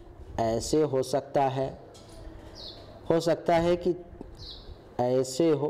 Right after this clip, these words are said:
किसी प्रकार से यहाँ से जो रेखा निकल रही है वो रेखा शनि हुई, और यहाँ से जो रेखा निकली वो बुध हुई, ऐसे हो सकता है,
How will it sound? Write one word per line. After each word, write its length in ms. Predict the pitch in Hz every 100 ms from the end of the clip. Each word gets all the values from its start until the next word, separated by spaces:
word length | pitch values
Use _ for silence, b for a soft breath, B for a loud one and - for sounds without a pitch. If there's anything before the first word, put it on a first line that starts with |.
| - 226
किसी 240 | 226 277
प्रकार 400 | 269 190 175 160
से 180 | - 202
यहाँ 320 | 165 147 185
से 180 | 185 165
जो 140 | 151
रेखा 360 | 147 147 147 151
निकल 340 | 143 135 139 131
रही 240 | 131 135
है 100 | 156
वो 160 | 156 131
रेखा 340 | 127 117 147 147
शनि 500 | - - 113 110 101
हुई, 280 | 101 110 - - - B B B B B B
और 220 | 160 175
यहाँ 460 | 156 143 131 143 156
से 200 | - 139
जो 160 | 131 147
रेखा 380 | 139 135 - 151
निकली 400 | 143 123 139 151
वो 160 | 143 135
बुध 280 | 127 135 127
हुई, 180 | 139 139
ऐसे 320 | 135 127 160
हो 180 | 151 139
सकता 380 | - 131 - 139
है, 200 | 135